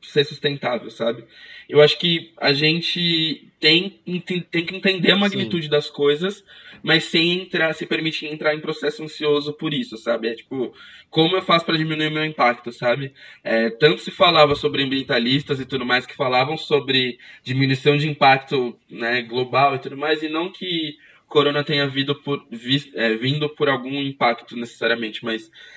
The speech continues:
Speaker 1: como a gente diminui nosso impacto pra não causar coisas como essa, sabe?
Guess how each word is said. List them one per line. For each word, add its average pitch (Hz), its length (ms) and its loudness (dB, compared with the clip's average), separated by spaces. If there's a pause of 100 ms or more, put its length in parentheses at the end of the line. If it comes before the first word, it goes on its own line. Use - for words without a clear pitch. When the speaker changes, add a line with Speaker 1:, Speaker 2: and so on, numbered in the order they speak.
(140)
Speaker 1:
como 202 220 2
a - 20 -2
gente 226 220 -6
diminui 202 320 -2
nosso 196 200 0
impacto 185 360 -4
pra - 180 -2
não 202 140 0
causar 202 560 0
coisas 165 400 -4
como 135 260 -2
essa, 123 220 -2
sabe? - 400 -8